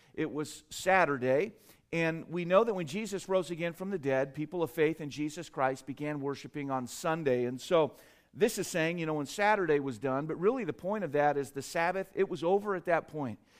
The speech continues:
It, it was done. It had been fulfilled in the person and work of Jesus Christ. Aren't you thankful for a Savior who took care of everything? And there's a great truth. The Sabbath, it was done. Now Sunday is the day, and,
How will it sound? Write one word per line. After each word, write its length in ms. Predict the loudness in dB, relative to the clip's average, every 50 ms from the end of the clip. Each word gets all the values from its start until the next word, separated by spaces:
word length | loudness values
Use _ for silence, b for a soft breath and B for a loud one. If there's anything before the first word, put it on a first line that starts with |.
| b b b
It, 220 | 4 4 4 6
it 160 | 4 4 4
was 180 | 2 -2 -4 -4
done. 440 | 2 4 6 6 6 4 2 0 0
It 140 | 0 0 0
had 80 | 0 -2
been 160 | -4 -6 -6
fulfilled 580 | -4 -6 -6 -6 -4 -2 0 2 2 2 0
in 80 | -2 -4
the 80 | -4 -6
person 400 | -6 -6 -6 -6 -8 -8 -10 -10
and 140 | -8 -6
work 240 | -4 -4 -4 -4 -6
of 100 | -8 -10
Jesus 420 | -8 -8 -8 -8 -8 -8 -10 -14 -8
Christ. 300 | -4 -4 -4 -4 -4 -4
Aren't 240 | -6 -6 -6 -8
you 60 | -10 -10
thankful 500 | -6 -6 -6 -6 -6 -6 -6 -6 -6 B B B B _
for 100 | -6 -6
a 60 | -6
Savior 400 | -4 -2 -2 0 0 0 -2 -4
who 120 | -2 -4 -6
took 220 | -6 -8 -8 -6
care 160 | -4 -2 -2
of 100 | 0 0
everything? 540 | -2 -2 -2 -2 -6 -6 -6 -8 -6 -6 -6
And 100 | -8 -10 B B B B B
there's 200 | -6 -6 -4 -6
a 40 | -6
great 320 | 0 2 2 2 2 0
truth. 320 | -4 -2 0 2 2 2
The 80 | 0 -4
Sabbath, 460 | -6 -2 0 0 2 2 0 0 -2
it 80 | -2 -2
was 160 | -2 -6 -10
done. 400 | -2 4 4 6 6 4 2 -2 B B B B B
Now 300 | 0 4 6 6 6 4
Sunday 580 | 2 -2 -4 0 0 0 4 4 4 4 4
is 280 | 2 0 -2 -4 -4 -4
the 100 | -6 -6
day, 400 | 0 4 4 6 6 6 4 2
and, 160 | 0 -2 -4